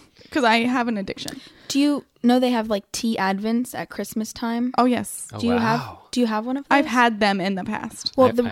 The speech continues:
Speaker 2: I
Speaker 3: want
Speaker 2: saw
Speaker 3: one.
Speaker 2: one after Christmas and thought it would be a great gift for you, but it was past Christmas.
Speaker 1: Mm-hmm.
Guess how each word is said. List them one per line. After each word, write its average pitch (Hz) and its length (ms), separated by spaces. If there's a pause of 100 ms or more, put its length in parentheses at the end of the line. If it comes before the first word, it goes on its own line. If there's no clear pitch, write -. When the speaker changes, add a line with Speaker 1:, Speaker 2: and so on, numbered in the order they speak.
(120)
Speaker 2:
I 254 60
Speaker 3:
want 254 80
Speaker 2:
saw 285 220
Speaker 3:
one. 277 60 (120)
Speaker 2:
one - 60
after 208 340
Christmas 202 680
and 190 180
thought 170 360 (140)
it 190 60
would 190 120
be 190 140
a 180 40
great 180 300
gift 196 180
for - 120
you, 180 160
but 185 260
it 190 80
was 180 200
past - 540
Christmas. 202 560
Speaker 1:
Mm-hmm. 196 160